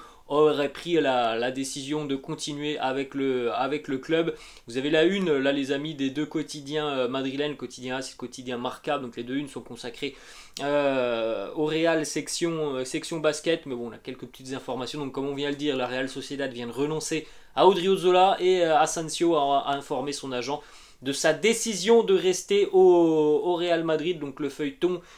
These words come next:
visiblement est clos. Il a fait savoir au Real et à Carlo qu'il ne partirait pas, et donc, euh, il devrait continuer avec les, les merengues.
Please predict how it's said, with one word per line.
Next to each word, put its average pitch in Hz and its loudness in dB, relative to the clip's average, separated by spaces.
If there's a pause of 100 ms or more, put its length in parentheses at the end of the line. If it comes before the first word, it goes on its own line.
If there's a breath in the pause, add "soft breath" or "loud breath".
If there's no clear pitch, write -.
(200 loud breath)
visiblement 131 -6
est 147 -10
clos. 196 2
Il 143 -6
a 131 -4
fait 147 -10
savoir 139 -4
au 180 4
Real 165 0
et 220 6
à 190 4
Carlo 170 4
qu'il 160 -8
ne 147 -4
partirait 180 -2
pas, 170 0 (340 loud breath)
et 131 0
donc, 139 -10
euh, 120 0
il 117 -8
devrait 123 -8
continuer 131 -8
avec 117 -6
les, 110 -8
les 131 -6
merengues. 151 -4